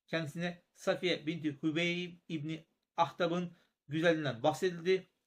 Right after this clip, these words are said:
Safiye'nin kocası savaş sırasında öldürülmüştü. Kadın daha yeni evlenmişti. Aleyhisselam ganimetten pay alarak, olarak kendisine onu seçti.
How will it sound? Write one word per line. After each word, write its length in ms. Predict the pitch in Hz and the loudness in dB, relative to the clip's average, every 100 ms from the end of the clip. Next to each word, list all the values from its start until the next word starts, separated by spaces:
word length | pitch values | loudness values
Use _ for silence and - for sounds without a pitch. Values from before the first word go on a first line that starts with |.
| _ - | _ -6
Safiye'nin 560 | 185 170 180 170 143 - | -4 0 2 0 -4 -4
kocası 500 | 160 147 175 180 - _ | -2 0 -2 -4 -6 _
savaş 260 | - 175 | 0 2
sırasında 380 | 170 143 151 131 | 0 -4 -6 -4
öldürülmüştü. 720 | 135 135 156 185 - 196 196 _ _ _ _ _ | 0 2 0 0 -2 -2 -2 _ _ _ _ _
Kadın 380 | - 156 190 - _ - | -4 -2 -2 -6 _ -4
daha 200 | 135 143 | 2 4
yeni 240 | 143 135 160 | 4 2 0
evlenmişti. 640 | 170 185 180 - 190 180 _ _ - | 0 0 -2 0 -2 -2 _ _ -2
Aleyhisselam 680 | 156 185 170 156 185 180 - _ _ _ - | 0 2 0 2 0 0 -10 _ _ _ 0
ganimetten 640 | 147 170 175 175 160 - _ | 0 0 0 0 0 -2 _
pay 300 | - 160 165 - | 4 4 4 2
alarak, 560 | 151 151 151 175 - _ _ _ _ _ _ _ _ _ _ _ _ - | 4 6 6 6 2 _ _ _ _ _ _ _ _ _ _ _ _ -2
olarak 380 | 156 156 175 - | 4 6 6 4
kendisine 600 | 160 156 143 180 185 - | 2 2 -2 -2 -4 -4
onu 180 | 151 170 | -4 -2
seçti. 500 | 180 190 - 196 - | 0 0 0 -4 -6